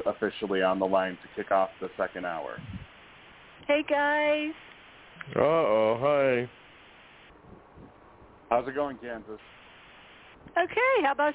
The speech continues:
Speaker 2: you?
Speaker 3: Yeah, Kansas, I'm not missing out on anything.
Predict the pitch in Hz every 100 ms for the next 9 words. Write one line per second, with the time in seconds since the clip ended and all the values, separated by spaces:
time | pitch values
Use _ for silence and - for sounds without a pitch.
0 | - 370 359 247 190 - - - - -
1 | - - - - - - - 120 151 123
2 | 175 170 185 175 160 175 170 165 143 135
3 | 131 127 117 101 95 85 80 80 - -
4 | 85